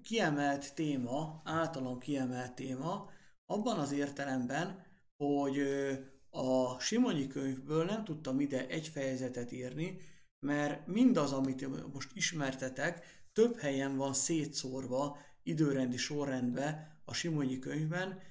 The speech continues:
viszont én jobbnak láttam logikai, ö, rendbe szedve, hogy ezt a témát egy előadásba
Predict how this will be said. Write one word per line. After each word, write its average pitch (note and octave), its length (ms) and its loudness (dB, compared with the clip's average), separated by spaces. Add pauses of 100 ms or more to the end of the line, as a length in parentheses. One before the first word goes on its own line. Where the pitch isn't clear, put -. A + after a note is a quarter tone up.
(200)
viszont D#3 360 0
én D3+ 120 0
jobbnak F3+ 420 0
láttam D#3 540 2
logikai, D3 760 0 (160)
ö, C3+ 400 0 (120)
rendbe D3 1040 -4
szedve, D3 800 0 (140)
hogy - 240 -4
ezt F3 320 0
a D3+ 100 -4
témát D3 600 0
egy D#3 260 0
előadásba C3+ 960 -2